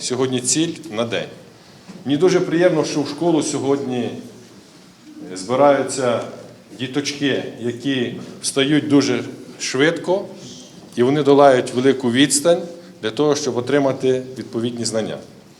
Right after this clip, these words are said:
І ми, е, приємно вражені, що саме в вашій школі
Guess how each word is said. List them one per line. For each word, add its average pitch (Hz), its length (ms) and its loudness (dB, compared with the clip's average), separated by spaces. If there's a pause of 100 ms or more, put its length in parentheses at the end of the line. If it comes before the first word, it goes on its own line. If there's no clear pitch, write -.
(360)
І 110 80 -6
ми, 143 140 2
е, 123 480 0
приємно 156 420 2
вражені, 160 420 4
що 131 120 -8
саме 135 280 -2
в 123 40 -4
вашій 135 300 -2
школі 170 420 -4